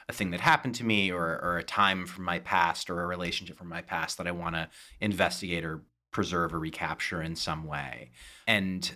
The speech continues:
the problem with starting, or the challenge of starting that way, is that because it's something that happened to you or a memory of yours, um,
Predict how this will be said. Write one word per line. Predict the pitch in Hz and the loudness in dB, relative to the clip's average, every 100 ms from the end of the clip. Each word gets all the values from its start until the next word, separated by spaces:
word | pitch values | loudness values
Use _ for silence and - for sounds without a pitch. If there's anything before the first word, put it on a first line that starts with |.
| - | -10
the | 85 - 101 | -18 -4 -2
problem | 120 - 143 143 143 123 | 0 8 10 10 6 4
with | 110 | 2
starting, | - - - 104 98 98 | 0 0 6 6 6 4
or | |
the | 101 | 2
challenge | - 135 127 123 107 | 2 6 6 4 2
of | |
starting | - 98 98 139 | 2 2 4 6
that | 175 113 | 8 8
way, | 107 92 | 6 6
is | 87 - | 4 0
that | - 92 87 85 - | 2 4 4 0 -2
because | 113 - 113 104 | 0 2 0 0
it's | 113 - | -4 -2
something | 120 101 107 | 0 0 -2
that | 92 | -4
happened | - 113 101 104 95 | -2 0 0 -2 -4
to | 98 | -4
you | 85 78 62 62 101 _ _ _ _ _ | -6 -8 -10 -14 -18 _ _ _ _ _
or | 95 | 0
a | 95 | 4
memory | 98 98 95 90 | 4 4 4 2
of | 85 - - _ _ | 0 -8 -18 _ _
yours, | 90 80 73 58 64 - - - - - _ | -8 -6 -6 -8 -6 -6 -6 -10 -20 -20 _
um, | 92 90 82 76 71 | 0 2 2 -2 -8